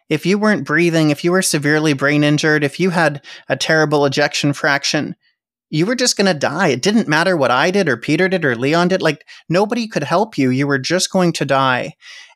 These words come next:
And so you didn't even go to the hospital half the time. You just died at home in your bed, on your couch,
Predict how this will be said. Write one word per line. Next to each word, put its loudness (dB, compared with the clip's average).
And 2
so 2
you 0
didn't 2
even 2
go 0
to 0
the 0
hospital -2
half -2
the -12
time. -6
You -4
just -4
died 2
at -2
home 2
in 2
your 0
bed, -2
on -4
your -4
couch, -2